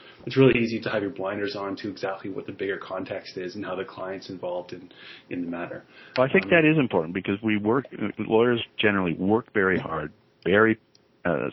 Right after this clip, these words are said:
Speaker 2: solution-oriented people.
Speaker 1: Certainly.
Speaker 2: Uh, I, uh, y-, your issue identification,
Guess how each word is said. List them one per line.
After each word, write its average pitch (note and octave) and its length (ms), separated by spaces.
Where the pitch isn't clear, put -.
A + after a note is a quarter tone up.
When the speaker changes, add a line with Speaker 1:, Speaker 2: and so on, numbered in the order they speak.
Speaker 2:
solution-oriented F2 920
people. C#2 520
Speaker 1:
Certainly. A#2 340
Speaker 2:
Uh, - 260
I, F2 180
uh, G2+ 400
y-, F#2+ 160
your F2+ 340
issue A#2+ 360
identification, D#2+ 1160